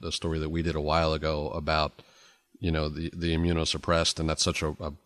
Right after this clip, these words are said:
broad phase, but especially, you know, the group that I'm involved with quite a bit is, is Gift of Life and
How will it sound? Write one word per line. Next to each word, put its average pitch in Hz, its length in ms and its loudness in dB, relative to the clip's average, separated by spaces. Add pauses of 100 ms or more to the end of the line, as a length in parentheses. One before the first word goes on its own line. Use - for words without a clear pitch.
broad 82 500 2
phase, 80 680 0
but 85 120 -4
especially, 78 720 0 (460)
you 92 80 2
know, 82 80 4
the 82 100 2
group 80 160 2
that 82 100 2
I'm 82 220 4 (160)
involved 80 320 0
with 78 160 -4 (200)
quite 85 160 0
a - 20 0
bit 76 180 0
is, 76 200 -6
is 76 180 -4
Gift - 220 -4
of 78 60 -2
Life 78 340 -2
and 73 120 -10